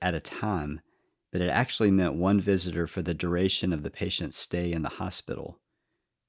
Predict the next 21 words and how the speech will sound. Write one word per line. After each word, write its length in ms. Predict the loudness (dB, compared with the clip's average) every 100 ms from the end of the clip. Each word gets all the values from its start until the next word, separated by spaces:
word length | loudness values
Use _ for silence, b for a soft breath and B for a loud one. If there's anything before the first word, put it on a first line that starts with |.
| _
We 100 | -6
had 120 | -2
no 140 | 2 2
idea 300 | 2 2 0
how 120 | 0
long 160 | 0 2
that 140 | 2
was 140 | 0
gonna 180 | -4 -6
be. 340 | 0 0 0 -6 _ _ _ _ _ _ _ _ _ _ _ b 0
Rob 300 | 6 6 8
volunteered 460 | 8 8 6 4
to 80 | 4
take 180 | 2 0
the 80 | 2
lead 320 | 4 4 4
on 140 | 2
our 100 | 2
mom's 400 | 2 2 0 -2
medical 320 | -2 -2 -4
care. 400 | -10 -4 -4 -4